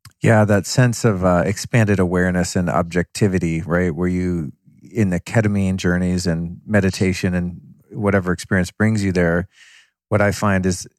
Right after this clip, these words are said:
is I get better at being in that observer witness perspective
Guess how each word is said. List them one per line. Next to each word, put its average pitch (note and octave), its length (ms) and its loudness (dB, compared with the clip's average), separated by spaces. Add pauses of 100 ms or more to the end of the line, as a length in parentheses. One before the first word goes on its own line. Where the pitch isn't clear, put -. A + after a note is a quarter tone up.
(160)
is G#2 160 0
I G2+ 100 4
get F#2+ 280 -2
better G#2+ 320 2
at F#2 300 0
being G2+ 220 -2
in F2 120 0
that E2+ 140 0
observer F2 560 0
witness G2 400 -2
perspective B2 800 0